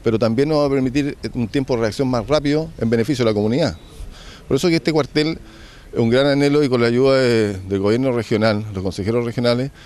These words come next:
hemos tenido un terreno que es mucho más amplio y nos permite construir un cuartel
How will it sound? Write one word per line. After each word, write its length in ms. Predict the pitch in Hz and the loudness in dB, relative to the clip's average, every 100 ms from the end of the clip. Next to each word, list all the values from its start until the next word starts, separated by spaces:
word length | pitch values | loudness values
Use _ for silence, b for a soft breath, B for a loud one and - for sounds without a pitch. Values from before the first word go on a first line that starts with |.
| B B 113 | B B -2
hemos 200 | 117 123 | -2 0
tenido 320 | 120 123 131 | 0 2 2
un 160 | 131 | 0
terreno 400 | 120 110 127 139 | 0 0 0 0
que 120 | 123 117 | 0 0
es 40 | |
mucho 300 | 113 143 156 | 0 -2 -2
más 160 | 135 151 | -2 -2
amplio 200 | 151 143 | -2 -4
y 20 | |
nos 60 | |
permite 360 | 120 117 131 135 | -2 -2 0 0
construir 380 | 120 107 123 135 | -2 -2 -2 -2
un 340 | 123 127 127 | -4 -4 -4
cuartel 520 | - 113 - 131 143 | -4 -6 -2 -2 -2